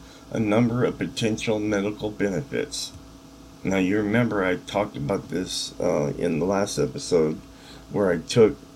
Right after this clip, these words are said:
um, some ten milligram T H Cs. There was no deltas on them that I know of, um, but they really got me and had me have those side effects that I just gave you.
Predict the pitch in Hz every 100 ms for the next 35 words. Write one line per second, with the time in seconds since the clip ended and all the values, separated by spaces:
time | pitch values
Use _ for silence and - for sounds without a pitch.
0 | - - - - - 98 85 85 - 90
1 | - 117 104 101 98 92 92 90 85 -
2 | - 113 107 - - 110 101 80 - -
3 | - - - - 123 113 127 123 95 92
4 | 90 85 85 87 92 92 101 87 - 85
5 | 87 90 90 90 90 95 92 - - -
6 | - - - 117 98 90 95 92 90 -
7 | - - 98 107 104 104 98 104 82 -
8 | 113 113 104 104 - - - - - 98
9 | 92 95 101 95 98 98 98 90 87 90
10 | 78 - 90 98 78 - 78 - 76 82
11 | 85 - - - 98 98 110 113